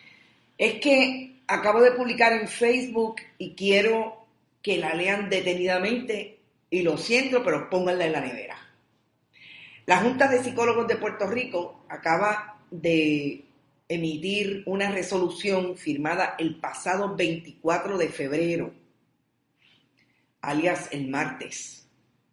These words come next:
¿sí? El, no, el lunes, que establece que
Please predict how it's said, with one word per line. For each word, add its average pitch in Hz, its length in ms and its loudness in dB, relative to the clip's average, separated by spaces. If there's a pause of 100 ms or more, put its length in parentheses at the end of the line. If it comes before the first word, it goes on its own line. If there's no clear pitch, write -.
(500)
¿sí? - 420 -12
El, 123 220 -14
no, 156 340 -6
el 135 120 -16
lunes, - 580 -6 (1400)
que 208 80 0
establece 196 920 2 (960)
que 160 800 0